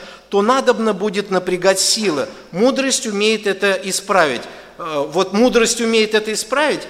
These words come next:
э, с еврейского, если переводить, интересный перевод. Преимущество успешного действия —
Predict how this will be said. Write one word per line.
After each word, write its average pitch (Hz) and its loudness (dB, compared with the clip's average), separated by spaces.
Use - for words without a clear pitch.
э, 131 2
с - -4
еврейского, 202 2
если 202 0
переводить, 214 -2
интересный 202 0
перевод. 208 0
Преимущество 226 4
успешного 208 2
действия — 180 0